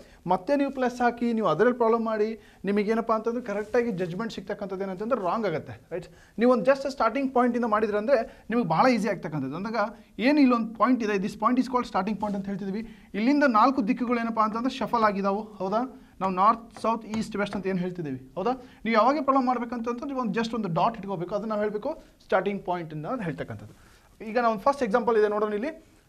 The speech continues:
ಗೌರವ್ walks twenty meters to, towards north ಅಂತ ಹೇಳ್ತಿದ್ದಾರೆ. ಹಾಗಂದಾಗ ಇಲ್ಲಿ ನೋಡ್ಕೊಳ್ರಿ, ಸ್ಟಾರ್ಟಿಂಗ್ ಪಾಯಿಂಟ್, ಇದನ್ನೇ ಸ್ಟಾರ್ಟಿಂಗ್ ಪಾಯಿಂಟ್, ಇಲ್ಲಿಂದ ನಾರ್ತ್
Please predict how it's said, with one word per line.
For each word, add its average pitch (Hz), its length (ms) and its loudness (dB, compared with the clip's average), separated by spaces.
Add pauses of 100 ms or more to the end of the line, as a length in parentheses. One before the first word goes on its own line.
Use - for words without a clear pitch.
(420)
ಗೌರವ್ 240 280 8 (120)
walks 285 280 6 (1000)
twenty 240 380 2
meters 262 280 2 (160)
to, 254 80 -6 (560)
towards 285 280 8 (100)
north 226 240 6
ಅಂತ - 140 -8
ಹೇಳ್ತಿದ್ದಾರೆ. 208 360 -2 (320)
ಹಾಗಂದಾಗ 254 380 6 (960)
ಇಲ್ಲಿ 180 120 -2
ನೋಡ್ಕೊಳ್ರಿ, 185 460 -2
ಸ್ಟಾರ್ಟಿಂಗ್ 202 340 -2
ಪಾಯಿಂಟ್, 196 260 -2
ಇದನ್ನೇ 247 240 0
ಸ್ಟಾರ್ಟಿಂಗ್ 196 300 -2
ಪಾಯಿಂಟ್, 175 200 -6
ಇಲ್ಲಿಂದ 175 240 -4 (560)
ನಾರ್ತ್ 196 360 4